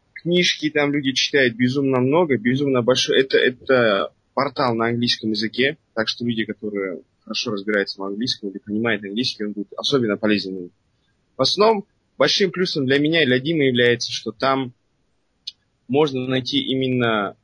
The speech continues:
а, листы, то есть, э, сборники книг, а, лю-, которые люди читают. Допустим, хотите вы прочитать книжки по гейм-девелопменту или гейм-механике, вы заходите туда, пишете в поисковой строке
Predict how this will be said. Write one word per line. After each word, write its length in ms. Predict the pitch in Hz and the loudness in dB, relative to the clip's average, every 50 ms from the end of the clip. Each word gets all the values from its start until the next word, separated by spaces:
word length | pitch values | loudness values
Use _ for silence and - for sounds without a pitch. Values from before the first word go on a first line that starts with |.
| _ - | _ -10
а, 280 | 92 98 95 92 87 90 | -8 -8 -8 -8 -8 -4
листы, 460 | 117 123 123 123 - - 170 180 175 | -2 -2 0 -2 -2 -2 -2 -2 -2
то 120 | - - 127 | 2 2 2
есть, 280 | 120 - - - - | 2 2 -2 -4 -6
э, 120 | 110 76 62 - - _ _ _ _ _ _ _ | -6 -8 -8 -12 -20 _ _ _ _ _ _ _
сборники 880 | - 117 117 117 139 151 147 139 139 131 127 - - 123 120 113 101 - _ | -18 -14 -2 2 4 4 4 4 2 -2 -2 -2 0 0 2 0 0 -4 _
книг, 480 | - - - 139 139 160 - - - _ _ _ _ _ _ _ _ _ _ _ _ _ _ _ | -12 -6 -4 -2 -2 -2 -4 -6 -14 _ _ _ _ _ _ _ _ _ _ _ _ _ _ _
а, 220 | 113 110 107 104 | -8 -6 -4 -4
лю-, 280 | 104 110 120 123 120 117 | -4 -2 -2 -2 -2 -2
которые 360 | - 131 120 135 151 139 131 | -2 -2 2 2 4 4 4
люди 160 | 135 127 113 | 2 0 0
читают. 320 | 110 - - - 139 120 117 | 0 -2 -2 0 0 0 0
Допустим, 680 | 127 123 127 175 175 - - 160 143 127 117 104 110 | 0 0 0 -2 -2 0 0 0 0 0 0 -2 -6
хотите 320 | - 127 127 147 151 - 147 | -8 -8 -8 -8 -8 -8 -8
вы 80 | 131 | -4
прочитать 480 | 123 135 131 - - - 135 123 123 - | -2 -2 0 0 0 0 0 -2 -2 -6
книжки 460 | - 143 143 143 - - - 117 104 - _ | -6 -4 -2 -2 -2 -2 -4 -6 -10 -6 _
по 400 | 127 117 113 107 104 98 92 90 | 0 2 2 2 2 2 0 -4
гейм-девелопменту 1040 | 101 104 131 139 139 131 123 117 117 113 113 107 101 95 - _ 85 - _ _ - | -2 0 2 4 4 4 4 4 4 4 6 4 4 2 0 _ -16 -20 _ _ -12
или 260 | 92 104 101 101 98 92 | -10 -10 -6 -6 -6 -6
гейм-механике, 920 | - 117 123 123 120 117 113 117 - - 113 107 101 98 92 - - - _ | -2 0 0 2 2 0 -2 -4 -4 -2 -2 -2 -2 -2 -6 -10 -16 -16 _
вы 60 | 107 | -6
заходите 420 | 104 117 117 - 147 139 127 - - | -6 -6 -2 0 0 0 0 -2 -4
туда, 280 | 131 127 123 139 151 156 | -6 -2 0 0 0 0
пишете 500 | - - 143 143 139 - - - - 120 | -2 -6 -8 -6 -4 -4 -4 -4 -6 -4
в 40 | - | -2
поисковой 440 | 123 120 117 - - 131 120 120 | -2 -2 -2 -2 -2 0 0 0
строке 520 | 120 - 120 117 117 - 139 143 156 185 | 0 0 -2 -2 -2 0 0 0 0 0